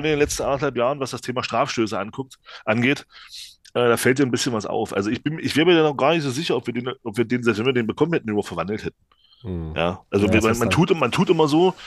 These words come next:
Speaker 1: man tut immer so, ja, Elfmeter heißt ja immer gleich zwangsläufig Tor.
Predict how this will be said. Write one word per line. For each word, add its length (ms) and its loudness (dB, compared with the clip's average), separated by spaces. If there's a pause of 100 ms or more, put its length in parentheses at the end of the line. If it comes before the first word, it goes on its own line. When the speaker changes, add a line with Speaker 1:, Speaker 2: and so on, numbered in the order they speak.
(260)
Speaker 1:
man 120 -2
tut 160 -4
immer 180 2
so, 140 2
ja, 180 6
Elfmeter 420 0
heißt 220 -2
ja 60 -2
immer 160 -2
gleich 200 -2
zwangsläufig 500 -4
Tor. 320 -4